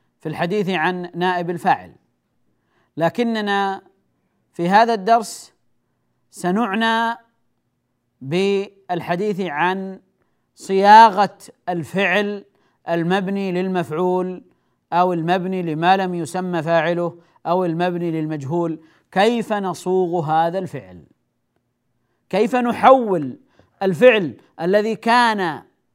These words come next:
مبنيا للمعلوم أو مبنيا لما سمي فاعله أو مبنيا للفاعل، كيف نحوله ليكون مبنيا للمفعول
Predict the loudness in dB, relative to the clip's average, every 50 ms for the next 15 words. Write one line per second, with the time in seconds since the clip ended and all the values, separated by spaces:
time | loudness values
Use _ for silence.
0 | _ _ _ _ _ _ _ -6 -4 -2 -2 0 0 0 2 2 0 0 -2 -2
1 | -2 0 0 2 2 2 2 0 0 2 2 4 4 4 4 4 0 -2 -2 -2
2 | -2 -2 -2 -2 -2 -2 0 0 0 0 0 0 0 0 0 -2 -2 -4 -6 -8
3 | -12 -14 _ _ _ _ _ -10 -4 0 2 4 6 6 6 4 2 -2 -8 _
4 | _ _ _ _ -6 -2 -2 -2 -2 0 0 0 0 0 0 0 0 2 2 2
5 | 4 4 2 2 2 0 0 -2 -2 -4 -4 -4 -4 -4 -4 -4 -4 -2 0 2
6 | 4 6 6 6 4 2 0 -4 -12 _ _ _ _ 0 2 2 2 4 2 2
7 | 2 0 0 2 2 2 2 2 0 0 0 2 2 2 2 0 -2 -4 -6 -10
8 | -16 _ _ _ _ _ _ _ _ _ _ -20 _ _ _ _ _ _ -6 -4
9 | -2 -2 -2 -4 -2 -2 -2 0 0 -2 -2 -2 -4 -4 -4 -4 -4 -2 -2 -2
10 | -2 -4 -6 -8 -10 -14 _ _ _ _ _ _ _ -8 -6 -4 -4 -4 -4 -4
11 | -6 -6 -6 -8 -8 -12 -20